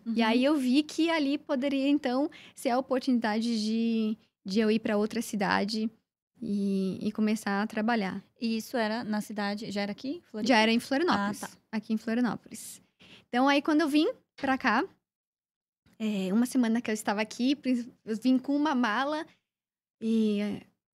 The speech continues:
Speaker 1: morei, aluguei uma kitnet de vinte metros quadrados.
Speaker 2: <laughs>
Speaker 1: Então, mas era o início, né?
Speaker 2: Claro.
Speaker 1: Era o início. E aí, o que pouca gente sabe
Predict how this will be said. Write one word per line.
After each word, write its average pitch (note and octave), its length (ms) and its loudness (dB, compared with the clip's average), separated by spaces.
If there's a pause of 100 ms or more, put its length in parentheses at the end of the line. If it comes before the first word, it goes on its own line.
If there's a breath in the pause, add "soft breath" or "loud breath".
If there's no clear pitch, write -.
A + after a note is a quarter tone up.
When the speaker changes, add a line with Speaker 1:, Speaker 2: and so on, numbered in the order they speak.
(280)
Speaker 1:
morei, A3+ 420 4
aluguei A3 300 4
uma A3 180 4
kitnet B3 800 -2
de G3+ 180 -4
vinte A#3+ 360 0
metros G#3 240 -2
quadrados. G3+ 540 -6 (120)
Speaker 2:
<laughs> F4+ 300 -8 (1400 loud breath)
Speaker 1:
Então, G#3+ 1400 0 (220)
mas A3+ 240 2
era A#3 140 4
o C#4+ 40 6
início, A#3 480 4 (240)
né? G3+ 200 2
Speaker 2:
Claro. G3 500 -6 (180)
Speaker 1:
Era G3 160 -2
o - 20 2
início. F#3 440 0 (920 loud breath)
E B3+ 80 0
aí, D4 340 4 (280)
o - 40 -18
que B3 120 -2
pouca D4 320 -2
gente A#3 380 -2
sabe G#3 680 -4